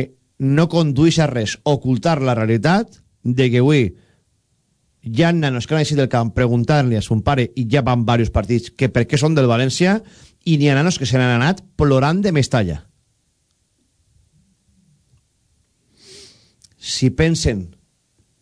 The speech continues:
que per dir això som antivalencianistes, allà cadascun. Però jo crec que és molt més valencianista dir les coses de, que estan passant, a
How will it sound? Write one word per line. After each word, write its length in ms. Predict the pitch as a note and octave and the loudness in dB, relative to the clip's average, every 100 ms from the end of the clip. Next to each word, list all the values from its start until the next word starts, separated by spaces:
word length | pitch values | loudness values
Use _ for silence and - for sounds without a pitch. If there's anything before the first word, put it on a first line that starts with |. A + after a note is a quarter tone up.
| _ - | _ -8
que 140 | F#2+ | -6
per 180 | F#2 B2+ | -2 0
dir 120 | D3+ D#3+ | 2 2
això 260 | C3 G2+ D#2 | 0 -2 -4
som 160 | - C3 | -4 -2
antivalencianistes, 1080 | C3+ A#2 A#2 A2+ B2 E3 F3 F#3+ G3 - - | 0 0 0 0 0 0 2 0 0 -4 -6
allà 280 | A#2+ C3 C#3+ | 0 2 2
cadascun. 480 | C3+ B2+ - G#2 E2+ - _ _ _ _ _ _ _ _ _ _ _ _ _ _ - | 2 0 -2 -4 -6 -10 _ _ _ _ _ _ _ _ _ _ _ _ _ _ -4
Però 140 | G#2+ A2 | 2 4
jo 80 | B2 | 2
crec 220 | B2 A#2 | 2 0
que 120 | B2 B2+ - | 0 0 -2
és 160 | B2+ B2+ | -2 0
molt 240 | B2 B2+ | 2 2
més 80 | B2 | 2
valencianista 480 | A#2 A2+ A2+ G2 G2+ | 2 0 -2 -2 0
dir 160 | A2 C3 | 2 2
les 80 | |
coses 300 | C3 A2 G2 G2+ | 0 0 -2 -4
de, 80 | - | -6
que 80 | A2 | -4
estan 240 | F#2+ B2+ | 0 0
passant, 380 | A2+ A2+ D#3+ G#3 - _ _ _ _ _ _ - | 0 0 0 -2 -8 _ _ _ _ _ _ -8
a 80 | G#2 | -4